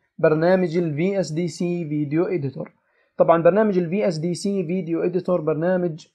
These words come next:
احترافي وأيضًا مجاني. آه، إله كثير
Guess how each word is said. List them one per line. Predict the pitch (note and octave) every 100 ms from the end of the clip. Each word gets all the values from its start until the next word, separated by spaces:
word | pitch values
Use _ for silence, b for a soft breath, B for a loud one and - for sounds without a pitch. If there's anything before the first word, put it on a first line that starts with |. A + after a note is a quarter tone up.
| _ _ _ -
احترافي | D#3 - F3 F#3 F#3 F3 F3+ - _ _ _ _
وأيضًا | D3+ D3+ F#3+ F3+ F#3
مجاني. | E3 E3 C#3+ D#3+ C3+ D#3 - _ _ _ _ _ _ _ -
آه، | D#3 D3+ D3+ D3+ D3+ D3+ D3+ D3+ D3+
إله | - A3+ A3
كثير | - - A3 A3 G#3+ -